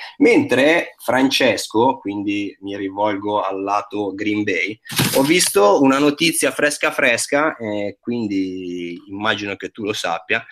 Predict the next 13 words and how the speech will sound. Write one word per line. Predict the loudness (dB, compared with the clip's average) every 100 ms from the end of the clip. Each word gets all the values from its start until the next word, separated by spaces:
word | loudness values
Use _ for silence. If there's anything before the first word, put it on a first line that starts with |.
| -20 -8
avete | 0 0 0
fatto | 0 0 0
una | 0
trade | 0 2 2 0
per | 0 0
recuperare | 0 -4 0 2 2
un | 2 0
running | 2 2 2 0 0
back, | -2 -4 -12 -14
Knile | -6 -2 -2 -2
Davis | -4 -2 -4 -4
dei | -6 -4
Chiefs. | -4 -4 -8 -8 -8